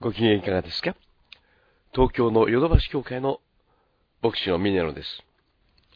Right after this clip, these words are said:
こうしてまた、今日もまた皆さんと旧約聖書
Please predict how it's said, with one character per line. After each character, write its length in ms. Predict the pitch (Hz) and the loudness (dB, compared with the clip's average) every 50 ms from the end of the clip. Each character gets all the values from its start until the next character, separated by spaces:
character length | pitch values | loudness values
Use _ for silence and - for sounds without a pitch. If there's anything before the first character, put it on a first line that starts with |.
| _ _ _ _ _ _ _ _ _ _ _ _ _ _ _ _ _ _ _ _ - | _ _ _ _ _ _ _ _ _ _ _ _ _ _ _ _ _ _ _ _ -4
こ 100 | - 123 | -4 -2
う 20 | |
し 60 | - | 0
て 80 | - 113 | 0 0
ま 80 | 113 | 0
た、 220 | 107 110 110 104 - - - - - _ _ _ _ _ _ _ _ _ _ _ _ _ _ _ _ _ _ _ _ _ _ _ _ - | 2 4 2 2 2 0 -12 -14 -18 _ _ _ _ _ _ _ _ _ _ _ _ _ _ _ _ _ _ _ _ _ _ _ _ 0
今 120 | - 127 113 | 2 4 4
日 60 | 101 | 4
も 60 | 90 82 | 4 2
ま 60 | 85 | 0
た 80 | 101 | 0
皆 200 | 98 101 101 104 | 0 0 0 0
さ 120 | - - 87 | 0 -2 -6
ん 60 | 87 | -4
と 240 | - 90 80 - - - - _ _ _ _ _ _ _ _ _ _ _ _ _ _ - | -2 0 -2 -2 -2 -6 -20 _ _ _ _ _ _ _ _ _ _ _ _ _ _ -2
旧 180 | - 135 165 175 | 2 4 4 4
約 160 | 160 147 - | 4 2 2
聖 220 | - 151 147 127 | 2 2 2 2
書 380 | - - 87 78 71 64 - | 2 -2 -4 -2 -4 -4 -6